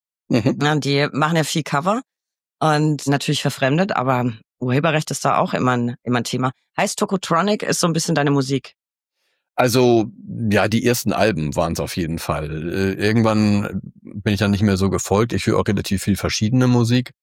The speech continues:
Speaker 1: Aber, äh, hat mich abgeholt. Auf, auf jeden Fall so am Anfang, das, das Rotzige und so weiter, so. Gerade das erste Album, Digital ist besser, herrlich, Freiburg und so weiter, das hat mir sehr gefallen. Aber wie gesagt, ich höre auch viele andere Sachen.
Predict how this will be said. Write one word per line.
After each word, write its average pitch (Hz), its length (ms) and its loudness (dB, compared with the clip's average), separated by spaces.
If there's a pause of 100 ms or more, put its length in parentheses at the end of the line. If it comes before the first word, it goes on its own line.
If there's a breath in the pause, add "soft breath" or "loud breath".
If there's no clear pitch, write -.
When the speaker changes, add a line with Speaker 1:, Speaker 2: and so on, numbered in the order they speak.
(440 soft breath)
Speaker 1:
Aber, 98 300 2
äh, 98 120 0
hat 117 160 -2
mich 190 160 2
abgeholt. 82 520 -2
Auf, 87 100 -2
auf - 220 -4
jeden 117 200 4
Fall 117 200 2
so 113 160 2
am 104 100 0
Anfang, 110 240 2
das, 85 140 -2
das 90 240 -4
Rotzige 82 560 -2
und 85 120 -6
so 80 140 -8
weiter, 78 260 -6
so. - 180 -10 (420)
Gerade 117 220 4
das 101 140 0
erste 104 300 2
Album, 85 640 0
Digital 92 380 0
ist 85 100 -2
besser, 90 340 0
herrlich, 92 640 -2
Freiburg 90 540 0
und 85 160 -6
so 85 120 -6
weiter, 85 260 -2
das 85 400 -8
hat 117 140 -4
mir 131 200 4
sehr 123 160 2
gefallen. - 420 -8
Aber 117 180 2
wie 127 60 6
gesagt, 123 200 2
ich - 120 -12
höre 131 120 2
auch - 100 -8
viele - 240 0
andere - 200 -14
Sachen. - 220 -20